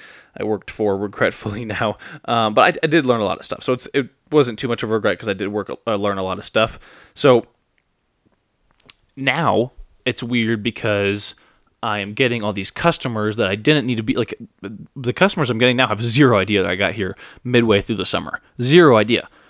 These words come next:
Because they're not looking for f-, spring services that I wasn't around for. They're looking for, well, uh, we already did our aeration route, but they're looking for aeration, and then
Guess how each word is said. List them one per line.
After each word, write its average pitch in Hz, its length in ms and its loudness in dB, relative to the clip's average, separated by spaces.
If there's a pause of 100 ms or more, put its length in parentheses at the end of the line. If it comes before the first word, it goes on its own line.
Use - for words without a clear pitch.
(160)
Because 113 440 2
they're 139 260 2
not 127 180 2
looking 127 300 -4
for 104 420 0
f-, - 140 -14 (100)
spring 131 340 0
services 131 440 4
that 101 100 2
I 107 60 6
wasn't 110 260 2
around 113 280 -2
for. 101 180 -2
They're 98 100 2
looking 107 240 -2
for, 98 220 -4 (300)
well, - 200 0
uh, 110 40 -2
we 120 180 -4
already 110 160 0
did 107 240 -2
our 95 160 -2
aeration 98 360 -4
route, 92 120 -4
but 104 100 -6
they're 110 140 2
looking 107 160 -2
for 104 140 -2
aeration, 110 500 2
and 107 100 -8
then 107 180 -10